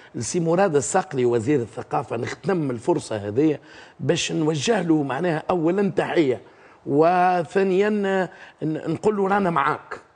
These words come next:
المسرحيين كل ما ينجموا يكونوا إلا معاك، لأنك رجل مثقف ورجل فنان، وانتظاراتنا كبيرة ولو الفترة متاعك قصيرة، ونعتقد أنها ستمتد من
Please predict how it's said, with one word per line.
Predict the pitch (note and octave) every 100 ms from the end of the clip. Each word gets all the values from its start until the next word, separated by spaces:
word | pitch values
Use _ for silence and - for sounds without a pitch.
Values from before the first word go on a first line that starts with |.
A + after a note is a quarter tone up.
| _
المسرحيين | C#3+ F3 - - F#3+ G#3 F3+
كل | - A3+
ما | F3+ F#3+
ينجموا | G3 D#3+ D#3+
يكونوا | D#3+ G#3 G3+ E3+ -
إلا | G3+ F3
معاك، | C#3 C3+ G#2+ - - - -
لأنك | - - G3+ F#3 E3+
رجل | F3 D#3+ F#3
مثقف | C#3+ D3 C3 G3+ - G3 - - - -
ورجل | D#3+ F#3+ D#3+ F#3
فنان، | C#3 D3+ D3+ B2+ - - - -
وانتظاراتنا | F3 G#3 A3 - G3+ G3+ G3+ G#3+ D#3 F#3+
كبيرة | - F3+ F3 A3+ G#3+ G3
ولو | F3+ F#3+ A#3+ C4+ A3
الفترة | G3+ - A#3 - G3
متاعك | F#3 G3+ G3 F#3+ -
قصيرة، | F#3 - A3+ G#3+ G#3+ - - -
ونعتقد | D3 G#3 G#3 - - C4+ E3+
أنها | G#3 G#3 F#3
ستمتد | - F#3+ G3 F3 - A#3 D3+ - - -
من | D#3